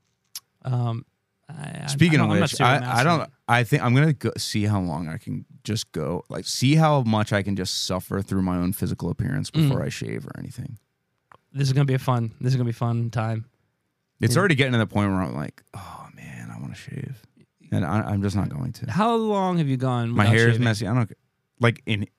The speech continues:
Speaker 2: ever?
Speaker 1: Yeah, yeah, yeah.
Speaker 2: Um,
Speaker 1: You did a
Speaker 2: probably
Speaker 1: while.
Speaker 2: like a year or two ago, I, I went for a pretty long time.
Speaker 1: Did I go, like, two or three weeks? And I'm like, "Oh, it loo-, it looks,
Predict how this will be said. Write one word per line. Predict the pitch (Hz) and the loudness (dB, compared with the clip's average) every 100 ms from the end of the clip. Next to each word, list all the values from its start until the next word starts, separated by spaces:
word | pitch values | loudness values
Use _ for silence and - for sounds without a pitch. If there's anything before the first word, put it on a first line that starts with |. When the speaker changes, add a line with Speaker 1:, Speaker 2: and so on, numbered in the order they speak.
| _ | _
Speaker 2:
ever? | 110 113 156 196 208 | -2 2 4 2 0
Speaker 1:
Yeah, | 135 120 | 0 2
yeah, | 120 117 123 - _ _ _ - | -2 -4 -8 -14 _ _ _ 0
yeah. | 117 123 120 117 | 2 4 4 4
Speaker 2:
Um, | 117 110 104 104 _ - | 2 0 -2 -6 _ -4
Speaker 1:
You | 143 | 0
did | 185 | 2
a | 180 | 4
Speaker 2:
probably | 127 175 | 4 6
Speaker 1:
while. | 208 | 6
Speaker 2:
like | 208 | 4
a | 170 | 4
year | 117 120 117 | 4 6 4
or | |
two | 104 107 101 | 2 2 2
ago, | 98 98 | 0 0
I, | 95 - - | -2 -4 -4
I | 101 | -2
went | 98 98 | 0 -2
for | 101 92 | -2 -4
a | |
pretty | 87 92 | -2 -4
long | 90 - 95 | -4 -4 -6
time. | - 95 92 104 117 _ _ _ _ _ _ _ _ _ _ _ _ - | -6 -6 -6 -8 -12 _ _ _ _ _ _ _ _ _ _ _ _ -2
Speaker 1:
Did | 139 | 2
I | 139 | 2
go, | 151 185 185 | 4 2 2
like, | 165 143 | 0 -2
two | - 151 | 0 2
or | |
three | 143 139 | 2 0
weeks? | 120 123 131 - - _ _ _ _ _ _ _ _ _ _ | 2 0 -4 -12 -18 _ _ _ _ _ _ _ _ _ _
And | - | -4
I'm | 120 117 | -2 0
like, | 120 208 | -2 -2
"Oh, | 220 165 | -4 -2
it | 131 | -2
loo-, | 190 | -2
it | - | -6
looks, | 202 233 - | -10 -10 -16